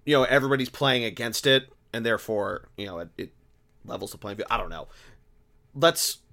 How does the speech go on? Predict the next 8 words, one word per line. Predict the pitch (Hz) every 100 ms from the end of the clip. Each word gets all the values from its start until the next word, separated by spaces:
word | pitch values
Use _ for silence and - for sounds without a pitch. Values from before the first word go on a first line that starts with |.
| _ _ _ _ _ _ -
figure | - 147 123
that | 101 95 -
out. | 95 95 -
But | 143 135 - - 156
with | 226
San | - 175
Francisco, | 135 135 - 120
their, | 123